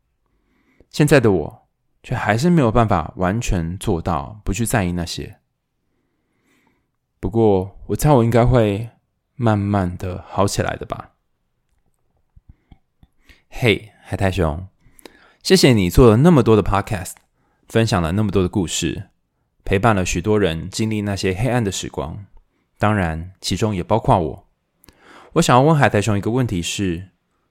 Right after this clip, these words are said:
到底怎么样才算是疗愈呢？因为有些时候会感觉到自己其实好很多了，但过了一阵子，可能遇到什么事、遇到谁，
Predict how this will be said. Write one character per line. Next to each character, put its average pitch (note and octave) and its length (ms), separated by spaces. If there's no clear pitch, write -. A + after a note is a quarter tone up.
到 F#3+ 120
底 D#3+ 140
怎 C3 160
么 E2 140
样 G2+ 460
才 G2 220
算 G#2+ 280
是 G#2+ 200
疗 E2 260
愈 G#2+ 160
呢？ F2+ 280
因 E3+ 100
为 F#3+ 60
有 C#3 60
些 D#3+ 140
时 G#2+ 220
候 G#2 440
会 F#3 140
感 G2 180
觉 F2+ 140
到 G2 460
自 F3 120
己 B2 140
其 - 180
实 G2+ 520
好 A2+ 120
很 A#2+ 220
多 D#2+ 220
了， - 180
但 E3 120
过 E3+ 160
了 C3+ 80
一 A2 80
阵 A2+ 240
子， F2 300
可 - 120
能 G#2+ 100
遇 C3 80
到 C3 140
什 G2+ 160
么 B2 100
事、 A2 380
遇 A2+ 80
到 A2+ 140
谁， F2 480